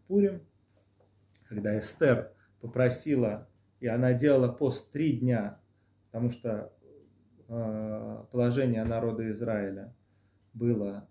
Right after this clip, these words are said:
нехорошее, и люди постились три дня, не, иногда раввины в Израиле просят свои, своих, э, ну, э, люди, за которым за них следуют, поститься какое-то вот,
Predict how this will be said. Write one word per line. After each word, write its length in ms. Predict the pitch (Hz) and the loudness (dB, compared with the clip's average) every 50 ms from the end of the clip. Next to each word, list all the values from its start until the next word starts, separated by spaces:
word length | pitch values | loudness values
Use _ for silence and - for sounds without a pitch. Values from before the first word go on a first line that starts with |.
| _ - | _ -10
нехорошее, 1000 | 120 113 113 113 139 127 123 127 123 120 - - - 113 107 107 107 104 104 107 | -8 -8 -4 -2 0 2 2 2 2 0 -2 -8 -12 -10 -10 -10 -10 -14 -14 -14
и 80 | - 117 | -12 -6
люди 240 | 117 127 123 120 123 | -2 -2 -2 -2 -4
постились 520 | - 117 113 - - - 117 110 107 - | -6 -8 -10 -10 -8 -6 -6 -6 -6 -8
три 220 | - - 117 110 101 | -12 -10 -8 -8 -6
дня, 380 | 104 120 135 170 202 208 - - _ _ _ _ _ _ _ _ _ _ _ _ _ 160 | -4 -4 -4 -2 -4 -4 -6 -10 _ _ _ _ _ _ _ _ _ _ _ _ _ -10
не, 320 | 143 123 120 127 143 165 - 151 | -4 -2 0 2 2 2 2 2
иногда 680 | 127 123 123 120 120 127 139 147 143 127 113 113 - - | 2 4 2 2 2 0 2 2 2 2 0 -2 -4 -8
раввины 460 | - 120 123 123 120 131 131 117 113 110 | -6 -2 0 2 2 2 0 -2 -2 -4
в 100 | 113 117 | -6 -6
Израиле 440 | 107 120 120 117 113 110 107 110 | -6 -4 -4 -2 -2 -2 -4 -6
просят 560 | 107 - - 127 131 123 127 - - 104 - - _ _ _ _ _ _ _ _ _ _ | -8 -6 -4 -2 -2 -2 -2 -6 -12 -16 -16 -18 _ _ _ _ _ _ _ _ _ _
свои, 680 | _ - - - 117 120 123 123 123 117 107 104 113 120 - - _ _ _ | _ -20 -20 -6 -2 0 2 4 4 2 2 -2 -6 -10 -16 -20 _ _ _
своих, 580 | - - - 120 120 123 120 117 - - - _ - | -20 -12 -4 -2 0 2 0 0 -2 -8 -14 _ -10
э, 680 | 117 113 110 110 110 110 107 107 107 104 107 104 110 120 123 - _ _ _ _ _ _ _ _ _ _ - | -8 -6 -4 -4 -4 -4 -4 -4 -6 -6 -8 -8 -10 -12 -14 -16 _ _ _ _ _ _ _ _ _ _ -18
ну, 300 | 139 139 143 131 123 117 127 | -16 -14 -12 -10 -10 -8 -6
э, 200 | 127 123 120 - - - | -6 -6 -8 -10 -10 -6
люди, 260 | 123 127 123 120 117 | -4 -2 0 0 -2
за 180 | 113 107 - | -4 -6 -8
которым 420 | - 113 110 110 117 110 110 110 107 | -10 -10 -8 -8 -6 -6 -6 -6 -6
за 120 | 117 110 | -6 -6
них 220 | 110 110 107 - - | -6 -6 -8 -10 -16
следуют, 600 | - - - 147 180 180 175 151 135 - - - _ _ _ _ _ _ _ _ _ - | -16 -10 -6 -4 -4 -2 -2 -2 -4 -4 -6 -12 _ _ _ _ _ _ _ _ _ -18
поститься 440 | 127 127 - - 131 123 - 120 | -18 -18 -12 -10 -10 -8 -8 -8
какое-то 640 | 117 113 110 110 - - 117 113 107 104 - 107 104 | -8 -8 -10 -10 -8 -8 -8 -8 -8 -8 -10 -10 -10
вот, 280 | 104 104 101 101 - | -10 -10 -12 -12 -14